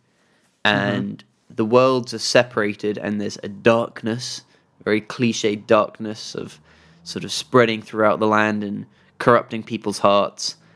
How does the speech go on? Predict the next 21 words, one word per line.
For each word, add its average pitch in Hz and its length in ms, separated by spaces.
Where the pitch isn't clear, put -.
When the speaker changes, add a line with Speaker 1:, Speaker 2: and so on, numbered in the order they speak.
Speaker 2:
and 107 160
you 104 100
have 101 180
to 90 80
travel 123 360
from 107 220
world 135 280
to - 80
world, 104 500
mainly 131 320
Disney 110 420
world 98 240
to - 80
world, 95 360
um, 95 520
Speaker 1:
Mm-hmm. 113 200
Speaker 2:
fighting 117 480
alongside 107 720
such - 360
heroes 107 720
as 101 340